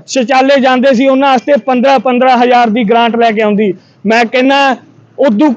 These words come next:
ਘਟੀਆ ਸੋਚ ਹੋ ਨਹੀਂ ਸਕਦੀ ਜਿਹੜੀਆਂ ਇਹੋ ਜਿਹੀਆਂ ਕੋਝੀਆਂ ਚਾਲਾਂ ਸਮੇਂ ਦੀ ਸਰਕਾਰ ਕਰ ਰਹੀ ਆ, ਪ੍ਰਸ਼ਾਸਨ ਦਾ ਫੇਲੀਅਰ ਆ। ਮੈਂ ਮੰਗ ਕਰਦਾ ਕਿ ਜਿਨ੍ਹਾਂ ਨੇ ਵੀ ਇਹ ਘਟੀਆ ਹਰਕਤ ਕੀਤੀ ਸੀ,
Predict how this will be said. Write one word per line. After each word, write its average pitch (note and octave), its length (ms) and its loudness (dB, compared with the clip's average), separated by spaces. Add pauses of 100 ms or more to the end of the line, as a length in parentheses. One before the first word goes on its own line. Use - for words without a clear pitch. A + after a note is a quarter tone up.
(100)
ਘਟੀਆ C4+ 280 2
ਸੋਚ C#4 320 0
ਹੋ B3+ 200 0
ਨਹੀਂ C#4 120 0
ਸਕਦੀ B3+ 420 0
ਜਿਹੜੀਆਂ C4+ 380 2
ਇਹੋ C4 120 2
ਜਿਹੀਆਂ C4 200 0
ਕੋਝੀਆਂ C#4 460 0
ਚਾਲਾਂ B3 440 0 (300)
ਸਮੇਂ C4 320 0
ਦੀ C4 140 0
ਸਰਕਾਰ A#3 500 0
ਕਰ C4+ 180 0
ਰਹੀ C#4 180 2
ਆ, C#4 140 4
ਪ੍ਰਸ਼ਾਸਨ B3 680 0
ਦਾ B3+ 140 0
ਫੇਲੀਅਰ C4+ 500 0
ਆ। C4+ 180 2 (340)
ਮੈਂ B3 220 0
ਮੰਗ A#3 300 0
ਕਰਦਾ C4+ 480 0
ਕਿ B3 200 -2
ਜਿਨ੍ਹਾਂ C4+ 320 0
ਨੇ D4+ 100 0
ਵੀ D4 100 0
ਇਹ C#4+ 220 0
ਘਟੀਆ A#3+ 260 2
ਹਰਕਤ B3 340 0
ਕੀਤੀ A#3+ 360 -4
ਸੀ, C4+ 200 0